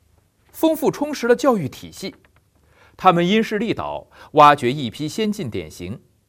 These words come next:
通过强军网、微信公众号、政工平台，构建起一网、一号、一平台宣教矩阵，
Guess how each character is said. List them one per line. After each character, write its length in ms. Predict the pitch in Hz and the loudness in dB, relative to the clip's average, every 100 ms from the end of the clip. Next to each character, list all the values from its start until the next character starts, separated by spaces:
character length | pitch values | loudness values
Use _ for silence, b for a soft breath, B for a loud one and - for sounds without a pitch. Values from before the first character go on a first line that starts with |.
| _ _ | _ _
通 220 | - 285 | -2 0
过 180 | 262 135 | 4 2
强 360 | - 127 156 226 | 2 -2 -2 0
军 180 | 262 | -2
网、 300 | 247 87 - b b | -2 -6 -8 b b
微 180 | 247 254 | 2 2
信 180 | 202 | -2
公 160 | 160 240 | -4 -4
众 160 | 220 170 | -4 -2
号、 380 | 226 87 - _ _ | 0 0 -4 _ _
政 200 | - 269 | 0 2
工 200 | 202 254 | 2 -4
平 200 | 247 - | -6 -10
台， 360 | 175 98 120 - B B | -8 -2 -2 -4 B B
构 180 | 180 139 | 0 2
建 200 | 127 104 | 0 -4
起 280 | 92 87 _ | -10 -14 _
一 140 | 214 214 | -4 -4
网、 360 | 95 78 71 - - | -4 -6 -10 -14 -6
一 140 | 180 | -4
号、 380 | - 247 156 - b | -2 -2 -2 -6 b
一 220 | 240 147 | -4 -4
平 240 | - 127 | -8 -10
台 280 | 185 - 120 - - | -10 -4 -4 -4 -6
宣 340 | - 170 165 | 0 0 0
教 240 | 175 107 | 0 -2
矩 220 | 90 87 80 | -4 -12 -4
阵， 220 | 151 | -4